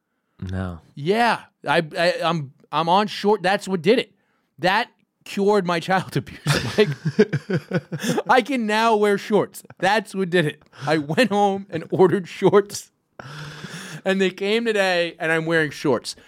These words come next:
Speaker 2: So, you don't, guys, the moral of the story is you don't need a therapist.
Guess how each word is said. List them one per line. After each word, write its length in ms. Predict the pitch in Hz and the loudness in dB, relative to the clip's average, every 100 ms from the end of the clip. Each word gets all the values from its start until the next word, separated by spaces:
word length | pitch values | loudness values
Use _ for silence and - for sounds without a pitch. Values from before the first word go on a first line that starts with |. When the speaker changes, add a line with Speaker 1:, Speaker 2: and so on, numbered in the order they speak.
| - _ | -20 _
Speaker 2:
So, 180 | - 254 | -2 2
you 120 | 254 | 2
don't, 140 | 254 247 | 2 2
guys, 280 | 214 196 170 | 0 0 -2
the 140 | 160 170 | -4 -2
moral 260 | 202 226 | 2 2
of 60 | 190 | 0
the 60 | |
story 300 | 165 175 156 | -2 0 0
is 140 | 139 117 | 0 -4
you 60 | |
don't 220 | 131 156 190 | 0 2 4
need 120 | 185 | 0
a 40 | |
therapist. 580 | 180 147 127 - 165 - | -2 -2 -2 -4 -10 -12